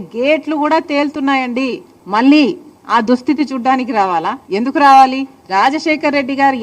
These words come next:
ఎంతగానో వ్యతిరేకించిన బీజేపీ పార్టీతో మీరు అక్రమ సంబంధం పెట్టుకొని, ఆఖరికి మన అన్ని విభజన హామీలతో సహా, పోలవరంతో సహా, కడప స్టీల్ ఫ్యాక్టరీతో సహా, మన విభజన హామీలు మొత్తం, ప్రత్యేక హోదా అన్ని తాకట్టు పెట్టడానికి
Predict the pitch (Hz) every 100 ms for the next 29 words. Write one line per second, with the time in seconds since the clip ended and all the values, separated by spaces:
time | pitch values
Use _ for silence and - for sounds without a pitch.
0 | 208 233 - 294 294 302 311 294 277 277
1 | 277 285 269 285 247 208 233 285 277 269
2 | 247 196 - 233 277 - 277 277 247 202
3 | - 269 302 320 294 285 277 254 220 -
4 | 196 180 262 - 202 277 320 311 294 311
5 | 330 - - _ 202 247 254 220 254 320
6 | 330 277 180 - 226 277 311 311 302 294
7 | 294 285 285 269 254 254 _ 254 277 294
8 | - 254 302 302 294 285 269 254 240 247
9 | 269 - 214 226 277 294 277 262 254 247
10 | 240 233 240 226 262 233 214 196 214 254
11 | 285 302 277 269 262 240 208 214 311 262
12 | 214 214 285 285 269 262 233 220 269 320
13 | 285 262 262 254 240 240 240 247